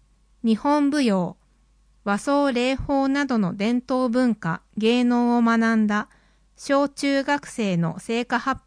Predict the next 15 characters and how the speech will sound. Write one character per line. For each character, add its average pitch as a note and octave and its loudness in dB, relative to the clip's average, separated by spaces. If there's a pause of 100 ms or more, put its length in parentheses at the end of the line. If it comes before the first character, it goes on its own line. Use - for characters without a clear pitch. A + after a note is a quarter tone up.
表。 F3 -4 (1300)
市 - -6 (240)
ホ C#4+ 2
ー - 0
ム D4 -2
ペ D4+ 0
ー - 2
ジ A3+ -4
検 A#3+ -2
索 B3+ -4
番 A#3+ 2
号、 E3+ -8 (760)
一 A3+ -6
零 C4+ 0
一 G#3 -8